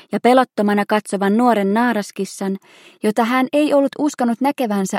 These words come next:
enää koskaan. Viimeksi tämän pennun ruskean turkin alta olivat törröttäneet kylkiluut. Hän oli kuollut nälkään vuorilla ennen kuin oli edes lähtenyt heidän emonsa makuusialta. Nyt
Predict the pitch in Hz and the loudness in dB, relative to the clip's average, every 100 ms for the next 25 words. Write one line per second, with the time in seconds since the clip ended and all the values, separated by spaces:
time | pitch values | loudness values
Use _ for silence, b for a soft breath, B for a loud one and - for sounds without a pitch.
0 | - 208 233 247 170 170 - - 202 202 | -4 -2 0 -2 -6 -12 -14 -16 -14 -16
1 | _ _ _ _ _ _ _ _ - 208 | _ _ _ _ _ _ _ _ -4 0
2 | 233 247 - 226 233 220 208 226 240 214 | 4 2 0 0 2 2 2 4 4 2
3 | 190 220 233 - 202 185 214 226 226 208 | 0 -2 -2 -2 -2 0 0 0 -2 -2
4 | 190 190 - 202 208 214 - 247 202 - | -2 -4 -4 -2 0 0 0 0 0 -4
5 | 202 226 240 - 247 170 - 196 202 - | -2 0 -2 -2 -4 -4 -10 -14 -16 -18
6 | - _ _ _ _ _ - 214 220 208 | -20 _ _ _ _ _ -4 0 2 2
7 | - 214 196 190 214 214 208 196 190 214 | 2 2 2 2 2 2 2 0 2 2
8 | 220 196 190 202 202 196 190 196 196 202 | 2 2 -2 0 0 -2 -2 -2 -2 -2
9 | 220 240 294 311 311 208 202 220 208 220 | 0 -2 2 0 0 -4 -4 -2 -2 -2
10 | 247 214 196 240 226 202 - 175 - 104 | -2 -2 -2 -2 -2 -4 -6 -12 -10 -12
11 | - 202 208 _ _ _ _ _ _ _ | -12 -14 -16 _ _ _ _ _ _ _
12 | _ - 254 | _ 0 0